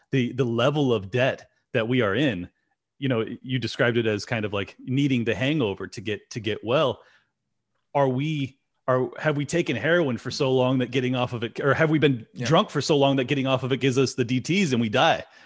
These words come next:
Speaker 1: You know,
Speaker 2: Yeah,
Speaker 1: like
Speaker 2: that is possible. That, that,
Speaker 1: <laughs>
Speaker 2: yeah, that is possible too. And at that point, you actually don't wanna just cold turkey get off it.
Speaker 1: Exactly.
Speaker 2: You need to kinda wean yourself off. So you, that might be right as well.
Speaker 1: Yeah, it's, it's a, it's a fine line, and we gotta find balance to it. So,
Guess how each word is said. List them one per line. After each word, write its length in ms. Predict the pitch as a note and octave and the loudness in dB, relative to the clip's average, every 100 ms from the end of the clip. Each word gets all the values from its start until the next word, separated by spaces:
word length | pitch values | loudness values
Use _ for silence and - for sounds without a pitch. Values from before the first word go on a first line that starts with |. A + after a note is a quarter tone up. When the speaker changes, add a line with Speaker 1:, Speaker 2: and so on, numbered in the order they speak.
| - | -2
Speaker 1:
You 80 | B2+ | 2
know, 120 | B2+ | 2
Speaker 2:
Yeah, 100 | B2+ | 2
Speaker 1:
like 100 | G#2 - | -2 -4
Speaker 2:
that 160 | A2 G#2+ | -2 -2
is 100 | - | -2
possible. 460 | A2+ G#2+ G#2 F2+ - - | -4 -4 -8 -8 -6 2
That, 240 | A#3 G#2+ D3+ | 2 4 4
that, 340 | G#3 G2+ - | 2 0 -6
Speaker 1:
<laughs> 60 | - | -8
Speaker 2:
yeah, 240 | A2 A#2 F2 - | -2 -2 -2 -4
that 180 | A2 A2+ | -2 -2
is 100 | G#2+ | -2
possible 400 | A2 G#2+ - G#2+ | -2 -2 -4 -4
too. 220 | B2 G2 | -4 -2
And 100 | G2+ | -4
at 100 | G2+ | -2
that 240 | - C3 - | 0 0 -4
point, 360 | B2 A2 G#2 - _ - | -4 -4 -6 -12 _ -2
you 140 | G#2+ | 0
actually 340 | A#2 - G#2+ | 0 0 -4
don't 420 | F#2+ F2 B2+ B2+ A2+ | -2 0 2 0 -2
wanna 280 | G#2 F#2+ | -2 -2
just 240 | F#2 F#2 - | -4 -8 -4
cold 280 | A2+ G2 E2+ | -2 -2 -2
turkey 380 | G2+ F2 G2+ | -6 -6 -6
get 180 | F2 F#2 | -6 -4
off 240 | F2+ F2 - | -4 -6 -6
it. 120 | F2+ | -8
Speaker 1:
Exactly. 240 | F#2 A2 | -4 -2
Speaker 2:
You 60 | G#2+ | -2
need 100 | G2 | -4
to 60 | F#2+ | -4
kinda 260 | G#2+ G2 | -4 -4
wean 300 | F2+ F#2+ F#2 | -6 -8 -8
yourself 440 | F2+ - G2 E2+ G2 | -10 -8 -8 -6 -6
off. 220 | E2 - | -6 -6
So 260 | G2 E2+ F#2 | -6 -8 -8
you, 100 | G2 | -8
that 220 | F#2 F#2 | -8 -6
might 160 | G2 F#2+ | -6 -6
be 80 | |
right 200 | F#2+ F#2+ | -6 -6
as 140 | F#2+ F#2+ | -6 -6
well. 260 | G2 A#1 _ _ - | -8 -8 _ _ -6
Speaker 1:
Yeah, 180 | A2+ G2 | -4 -4
it's, 340 | G#2+ - - - - _ | -6 -10 -18 -20 -20 _
it's 140 | C3 D3+ | -6 -4
a, 80 | A#2+ C3 | -4 -6
it's 120 | B2 | -8
a 120 | G#2+ - _ | -8 -12 _
fine 320 | - D3+ C#3+ C#3+ | -6 0 2 2
line, 260 | C3 C#3 | 2 0
and 80 | A#2+ | 0
we 80 | A#2 | -2
gotta 160 | A2+ | -4
find 280 | G#2+ A#2+ G2+ | -4 -8 -4
balance 320 | A2 G2 F2+ | -4 -4 -8
to 140 | - F2 | -10 -10
it. 120 | - | -10
So, 260 | - F#2+ | -8 -8